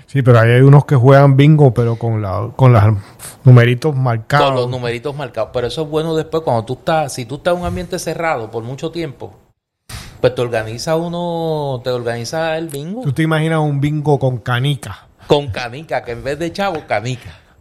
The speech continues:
Speaker 1: O sea, lo
Speaker 2: Sí.
Speaker 1: que, la que se puede formar allí.
Speaker 2: Sí, entonces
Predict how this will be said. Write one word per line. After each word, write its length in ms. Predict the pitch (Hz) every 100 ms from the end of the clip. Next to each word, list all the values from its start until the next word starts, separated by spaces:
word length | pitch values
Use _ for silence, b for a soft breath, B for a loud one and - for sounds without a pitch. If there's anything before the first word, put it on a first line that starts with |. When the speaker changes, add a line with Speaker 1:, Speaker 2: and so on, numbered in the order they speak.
| b b _
Speaker 1:
O 40 |
sea, 220 | - 135 131
lo 100 | 131
Speaker 2:
Sí. 80 | 131
Speaker 1:
que, 80 | 131
la 120 | 139
que 160 | 139 147
se 200 | - 135
puede 180 | 143 143
formar 480 | 175 151 147 156 139
allí. 320 | 131 135 147
Speaker 2:
Sí, 720 | - - 123 123 131 151 175 _ -
entonces 920 | 127 123 185 202 180 135 143 -